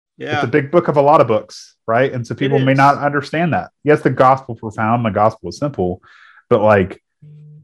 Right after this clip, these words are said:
Speaker 2: Old Testament law, New Testament law, you know, we're not living by the Le-, Leviticus,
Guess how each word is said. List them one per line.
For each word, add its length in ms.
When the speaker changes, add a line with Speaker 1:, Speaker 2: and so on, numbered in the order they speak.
Speaker 2:
Old 200
Testament 400
law, 500
New 120
Testament 480
law, 540
you 80
know, 160
we're 160
not 220
living 240
by 120
the 100
Le-, 220
Leviticus, 800